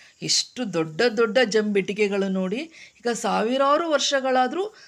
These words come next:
ಸ್ವಲ್ಪ ಸೌದಂತೆ ಕಾಣುತ್ತೆ ಹೊರತು ಯಾವುದೇ ರೀತಿ ತನ್ನ ಬಲಿಷ್ಠತೆಯನ್ನ ಕಳ್ಕೊಂಡಿಲ್ಲ ಇದು. ಅಲ್ಲಿ ದೊಡ್ಡದಾದ ಕಲ್ಲಿನ ಎರಡು ಬೃಹತ್ ಆನೆಗಳಿದೆ. ಆ ಆನೆಗಳು ಸಹ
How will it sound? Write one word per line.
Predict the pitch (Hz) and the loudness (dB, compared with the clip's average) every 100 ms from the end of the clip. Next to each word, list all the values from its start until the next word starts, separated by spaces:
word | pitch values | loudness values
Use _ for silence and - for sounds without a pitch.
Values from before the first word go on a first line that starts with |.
| - | -16
ಸ್ವಲ್ಪ | - - 302 339 359 415 415 294 - | -12 -10 -6 -2 0 0 -2 -8 -8
ಸೌದಂತೆ | - 233 233 254 247 247 | -6 -2 0 0 0 -2
ಕಾಣುತ್ತೆ | 247 214 214 208 | -2 -4 -4 -4
ಹೊರತು | 190 208 208 359 - - | -4 -4 -4 -6 -6 -4
ಯಾವುದೇ | 196 208 220 285 | -2 0 -2 -4
ರೀತಿ | 294 285 320 392 - _ _ _ _ - | -4 -6 -6 -8 -10 _ _ _ _ 0
ತನ್ನ | 294 320 | 2 2
ಬಲಿಷ್ಠತೆಯನ್ನ | 294 214 220 330 - 370 339 311 311 302 | 2 2 4 2 2 -2 0 0 0 -2
ಕಳ್ಕೊಂಡಿಲ್ಲ | 233 196 208 196 185 180 | -4 -2 -4 -2 -2 -2
ಇದು. | 180 170 160 - _ _ _ _ _ _ _ - - | -4 -6 -10 -16 _ _ _ _ _ _ _ -16 -4
ಅಲ್ಲಿ | 214 233 240 262 _ - _ _ _ _ _ 214 | -4 -2 -4 -6 _ -20 _ _ _ _ _ -2
ದೊಡ್ಡದಾದ | 208 202 240 240 254 294 294 | 0 2 4 4 4 2 0
ಕಲ್ಲಿನ | 208 220 247 247 | -2 0 0 0
ಎರಡು | 226 214 | -2 -4
ಬೃಹತ್ | 185 220 208 269 262 - | -4 -2 0 0 -2 -8
ಆನೆಗಳಿದೆ. | - 202 208 226 220 196 190 | -2 0 2 0 -2 -2 -4
ಆ | - 208 214 190 202 | -6 -8 -8 -10 -6
ಆನೆಗಳು | 208 240 262 285 285 | -4 0 0 -2 -6
ಸಹ | 285 277 | -6 -6